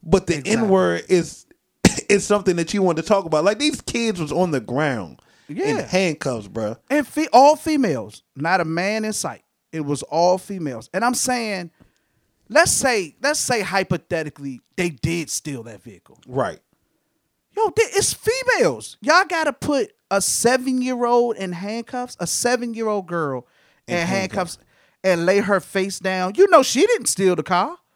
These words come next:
Speaker 1: Exactly.
Speaker 2: It's like, come on.
Speaker 1: But, and then, and then somebody was saying, yeah, they were saying how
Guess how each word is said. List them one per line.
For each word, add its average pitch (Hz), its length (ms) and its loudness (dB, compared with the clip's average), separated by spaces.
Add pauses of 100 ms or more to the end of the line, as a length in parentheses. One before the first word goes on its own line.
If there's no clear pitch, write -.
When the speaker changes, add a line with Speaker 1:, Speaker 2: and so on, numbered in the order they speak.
(160)
Speaker 1:
Exactly. 107 600 -4 (520)
Speaker 2:
It's 494 200 2
like, 466 200 0
come 480 220 -4 (400)
on. 139 200 -2 (160)
Speaker 1:
But, 196 240 4
and 185 120 2
then, 180 280 2
and 160 140 0
then 156 120 2
somebody 170 360 -2
was 131 140 -4
saying, 143 300 -2
yeah, 139 280 2
they 139 120 0
were 135 100 2
saying 143 340 0
how 117 400 0